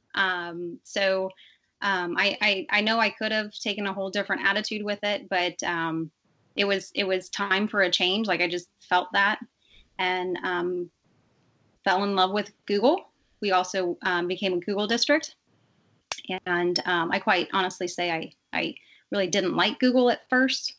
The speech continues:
And then I came to find a lot of the collaboration. Um, Google Calendar, like,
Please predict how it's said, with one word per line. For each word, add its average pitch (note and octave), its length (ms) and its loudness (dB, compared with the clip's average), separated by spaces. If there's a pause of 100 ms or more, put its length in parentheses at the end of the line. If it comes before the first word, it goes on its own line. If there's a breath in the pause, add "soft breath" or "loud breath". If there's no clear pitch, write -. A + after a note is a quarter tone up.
(500)
And G3 120 0
then F#3 120 4
I F3 140 2
came F3+ 260 -2
to F#3 80 -2
find F3 280 0
a F3+ 40 -2
lot E3+ 220 0
of E3+ 100 -6
the - 100 -14 (100)
collaboration. G3+ 840 2
Um, E3+ 280 0
Google F#3+ 240 0
Calendar, G#3 760 2
like, F3+ 180 2